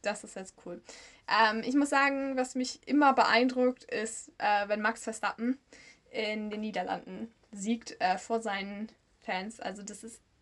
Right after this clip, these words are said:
immer was Besonderes, wenn du die Orange Army in Zandvoort siehst. Das ist einfach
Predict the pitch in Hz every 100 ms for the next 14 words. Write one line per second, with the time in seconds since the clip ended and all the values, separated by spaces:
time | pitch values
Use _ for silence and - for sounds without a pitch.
0 | - 311 277 180 185 _ _ _ - 214
1 | - 233 214 208 202 185 185 226 - 202
2 | 196 196 - 226 262 269 - 196 208 226
3 | 254 285 - - _ _ 233 254 254 226
4 | 226 226 190 190 196 202 - 208 - -
5 | 226 - - 196 202 226 220 214